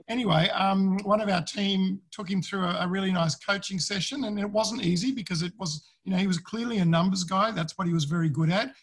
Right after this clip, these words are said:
and he didn't have the E Q or the understanding to see what was happening with his team. Um, over a, over a period of a couple of months of coaching and really, you know, he was open to the feedback. Probably when you,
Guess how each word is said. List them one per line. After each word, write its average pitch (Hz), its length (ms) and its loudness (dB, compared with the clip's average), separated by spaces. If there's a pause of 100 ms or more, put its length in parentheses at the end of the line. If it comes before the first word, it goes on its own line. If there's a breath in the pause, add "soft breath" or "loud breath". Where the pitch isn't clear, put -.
(160 soft breath)
and 180 100 -2
he 180 80 2
didn't 190 400 -2
have 180 240 0
the 185 100 0
E 165 160 4
Q 196 360 -2
or 175 60 0
the 160 120 2
understanding 170 580 0
to 147 60 -2
see 175 240 -2
what 170 140 -4
was 151 120 -2
happening 156 320 0
with 143 140 0
his 147 160 -2
team. 170 440 -2 (400 soft breath)
Um, 196 360 -2 (140)
over 214 440 0
a, - 80 -2
over 190 200 0
a 180 100 0
period 185 320 0
of 170 100 0
a 170 40 -2
couple 196 280 -6
of 170 100 -4
months 170 220 -2
of 147 120 -12 (100)
coaching 185 380 -2
and 160 100 2
really, 175 240 0
you 175 220 -2
know, 170 80 2
he 175 100 4
was 170 140 0
open 196 260 -2
to 170 80 -2
the 143 160 -12
feedback. 170 380 -4 (160)
Probably 160 260 -2
when 156 160 4
you, 151 220 2